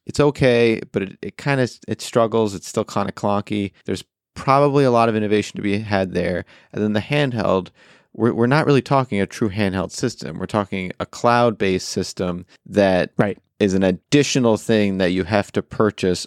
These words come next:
Speaker 1: on top of your already five hundred dollar console. And so having a, a, I, I, I think a change in direction, I think is going to be a positive for Sony,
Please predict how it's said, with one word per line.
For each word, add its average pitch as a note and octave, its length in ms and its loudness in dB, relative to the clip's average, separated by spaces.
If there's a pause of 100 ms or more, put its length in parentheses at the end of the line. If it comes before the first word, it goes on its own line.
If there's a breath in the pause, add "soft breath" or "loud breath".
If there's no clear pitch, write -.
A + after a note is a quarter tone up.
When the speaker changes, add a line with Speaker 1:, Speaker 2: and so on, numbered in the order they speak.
Speaker 1:
on G#2 220 2
top G2+ 360 2
of F2+ 160 0
your F#2 220 2
already F2+ 680 0 (180)
five G2 340 -2
hundred F2+ 200 -2
dollar E2+ 260 -2
console. - 720 -10 (200)
And G#2+ 220 2
so G2+ 420 2 (380)
having A#2 340 2
a, G#2 180 4
a, F#2+ 240 2
I, G2 120 4 (140)
I, F#2 60 0 (160)
I G2+ 60 2
think - 180 -2
a A2 40 4
change A#2 400 0
in G#2+ 100 2
direction, G2+ 580 2
I - 80 -4
think C3+ 280 -2
is A2 140 0
going G2+ 320 2
to - 120 -14
be - 140 -4
a - 60 -4
positive B2 720 0
for - 180 0
Sony, F#2 520 0